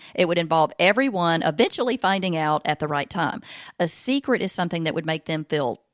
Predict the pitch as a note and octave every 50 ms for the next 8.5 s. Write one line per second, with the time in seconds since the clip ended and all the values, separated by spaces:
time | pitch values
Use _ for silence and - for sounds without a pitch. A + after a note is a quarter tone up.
0 | - - - - A#3 A#3 A3+ A3 A3 G#3+ G#3+ G#3+ G#3 G#3 G#3 - - D#3 D3 D3
1 | D3 C#3+ C#3 - - D3 - D3+ - - - A3 A3 A3+ A3 A3 G#3+ G#3+ G#3+ G3+
2 | - D#3+ D#3 D3 C#3+ - - - - - A3+ A3+ G#3+ - A3 G3 G#3 G3+ G3+ G3+
3 | G3 G3 - - G3+ F#3+ F#3+ F#3 F#3 F#3 F3+ F3+ F3+ F3+ F3+ F3+ - D#3 D#3+ F3
4 | F#3+ F#3 F#3 E3 F3 E3+ E3+ D#3+ D#3 D3 C#3 - E3 E3 E3 E3 E3 E3 D#3 -
5 | - D3+ C#3+ D3 C#3+ - - - D3+ D3+ D3+ - - - - - - - - -
6 | - - - F#3 G#3 G3+ G#3+ A#3 - - C4 B3 A#3+ A#3+ B3 A#3 A3+ A#3+ C4 C#4+
7 | A#3+ F#3+ F3 F3 E3+ - - F3+ F3 D#3+ E3 E3+ F3+ G3+ B3+ C4+ C4+ B3 G3+ F3
8 | - - D#3 C#3+ C3 C#3 - - - -